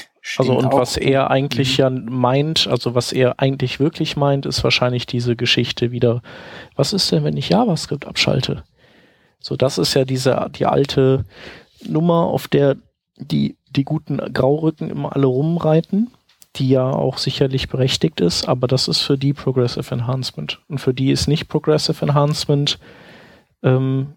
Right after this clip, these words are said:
Speaker 2: ich, äh, nutze neue Features, wenn ich die halt Feature detekte. Für die ist das dann, äh, automatisch, ähm, alles mit Polyfills zuschmeißen, was er auch schreibt, was ja völliger Quatsch ist.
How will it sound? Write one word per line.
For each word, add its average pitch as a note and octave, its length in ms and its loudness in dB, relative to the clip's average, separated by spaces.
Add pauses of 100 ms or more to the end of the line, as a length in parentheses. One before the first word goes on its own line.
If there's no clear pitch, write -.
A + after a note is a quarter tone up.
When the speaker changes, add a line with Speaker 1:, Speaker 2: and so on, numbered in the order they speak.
Speaker 2:
ich, - 280 -8
äh, C#3+ 120 2
nutze C#3 300 -2
neue C3+ 200 2
Features, C3+ 600 0
wenn C3 140 0
ich C3 180 -8
die C3 220 0
halt C3+ 180 2
Feature - 280 -4
detekte. B2 540 -4 (140)
Für - 200 -4
die C3+ 280 2
ist - 240 0
das C3+ 160 2
dann, C3 320 0 (680)
äh, - 120 -2
automatisch, C3+ 1000 2
ähm, B2+ 500 0
alles C3 280 0
mit C3 160 -2
Polyfills C3 560 0
zuschmeißen, B2+ 600 -2
was B2+ 120 -2
er - 140 2
auch B2+ 100 0
schreibt, - 400 0
was B2+ 200 -2
ja - 40 -4
völliger B2 420 0
Quatsch - 360 -2
ist. - 260 -4